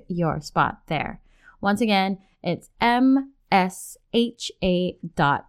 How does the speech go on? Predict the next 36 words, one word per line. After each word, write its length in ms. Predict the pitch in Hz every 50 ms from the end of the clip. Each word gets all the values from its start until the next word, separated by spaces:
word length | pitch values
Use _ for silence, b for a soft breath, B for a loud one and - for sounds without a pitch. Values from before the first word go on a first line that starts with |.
| _ _
K 420 | - - - 233 233 240 247 247 269 -
E 400 | 208 202 190 190 196 196 202 - - _ _
forward 460 | _ - - - 196 208 220 240 226
slash 520 | - - 214 202 190 190 190 185 - - _ -
K 340 | - - 214 214 214 - -
A 240 | 208 214 202 196 190
W 440 | 185 - 180 165 160 170 175 180 - -
A 240 | 165 156 143 - - -
I. 420 | 185 214 220 220 220 226 233 233 226 b b b b _ _ _
A 180 | 220 220 214 -
H 380 | - 196 185 202 - - - -
Q 220 | _ - - 208 185
U 380 | 180 170 160 170 160 156 - -
I 260 | - 147 151 139 - -
N. 340 | - 131 131 107 - 175 170 - _ _ b b b b b b b -
The 140 | - 185 170
link 260 | 165 165 165 160 -
is 100 | 170 160 -
also 360 | - 185 196 185 - 220 208 - -
in 200 | - 185 175 175
my 180 | 170 160 151 147
show 300 | 147 - - 269 285 302
notes 340 | 269 220 208 208 226 220 - b b b b b b
because 300 | - 214 196 190 - - _
there 260 | - 180 185 196 190
will 160 | 196 202 214 214
be 240 | 208 196 185 - -
only 540 | - 196 190 196 214 220 233 247 240 - _ _
eight 300 | - 185 180 180 - - _ _ _
spots. 720 | - - - - 156 135 120 - - _ - - - - _ - -
Once 320 | 170 156 156 - 170 -
those 200 | - 175 160 - -
eight 200 | - 165 - -
spots 300 | - - 156 143 - -
are 220 | - - 160 147 - _ _
filled, 400 | - 262 262 254 262 262 254